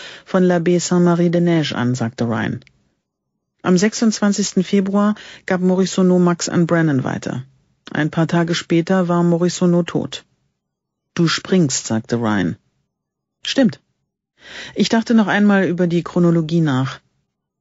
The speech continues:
Am fünfzehnten Februar wurde Avram Ferres in Montreal erschossen aufgefunden.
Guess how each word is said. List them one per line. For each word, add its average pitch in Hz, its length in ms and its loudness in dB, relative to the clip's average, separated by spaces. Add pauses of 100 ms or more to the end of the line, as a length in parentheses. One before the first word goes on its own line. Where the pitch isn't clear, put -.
(100)
Am 175 160 2
fünfzehnten 220 580 2
Februar 196 560 0
wurde 175 220 0
Avram 170 320 -2
Ferres 170 380 0
in 160 100 -2
Montreal 160 420 0
erschossen 151 420 -2
aufgefunden. - 760 -6